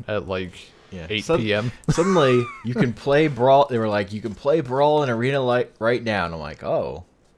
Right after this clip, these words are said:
Speaker 2: And then it's like, and it's precons. And it's the Brawl precons. I'm like, "Oh."
Speaker 1: Yeah, it's pretty good. It's pretty good. Um,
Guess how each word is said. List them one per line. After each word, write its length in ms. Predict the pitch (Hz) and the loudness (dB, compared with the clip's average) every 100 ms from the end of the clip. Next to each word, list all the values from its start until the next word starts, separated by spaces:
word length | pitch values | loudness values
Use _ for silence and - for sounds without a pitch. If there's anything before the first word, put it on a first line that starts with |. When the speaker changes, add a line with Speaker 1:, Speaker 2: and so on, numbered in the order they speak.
| _ _ _ _ | _ _ _ _
Speaker 2:
And 160 | 90 | -8
then 120 | 98 95 | -8 -8
it's 120 | - | -6
like, 440 | 95 85 - - _ _ _ - | -8 -8 -12 -20 _ _ _ -14
and 140 | 92 | -8
it's 140 | 110 - | -8 -10
precons. 880 | - 117 95 82 65 - - - - _ _ _ _ _ _ _ | -8 -8 -6 -10 -10 -14 -16 -18 -20 _ _ _ _ _ _ _
And 240 | 92 95 | -10 -8
it's 200 | 98 - - | -8 -8 -10
the 80 | |
Brawl 320 | 90 98 95 82 | -4 -2 -2 -4
precons. 840 | - 71 - 60 - - - - _ _ _ | -12 -16 -16 -16 -16 -18 -18 -20 _ _ _
I'm 120 | - | -20
like, 140 | - | -16
"Oh." 1500 | - 85 104 254 247 196 143 113 101 95 87 85 82 76 65 | -12 -10 -4 0 4 6 6 4 0 -4 -6 -6 -8 -10 -6
Speaker 1:
Yeah, 460 | 127 123 113 107 98 | 0 2 4 2 2
it's 320 | 92 151 185 | 0 -4 -6
pretty 260 | - 170 117 | -4 -4 -2
good. 300 | 101 92 82 90 _ - | -4 -4 -6 -12 _ -8
It's 340 | 156 143 - - _ | -6 -6 -12 -18 _
pretty 640 | - - - 220 185 123 | -20 -20 -14 -2 -2 -2
good. 340 | 98 95 67 85 110 - _ - | -6 -10 -12 -12 -18 -20 _ -8
Um, 460 | 117 113 117 113 | -6 -4 -6 -10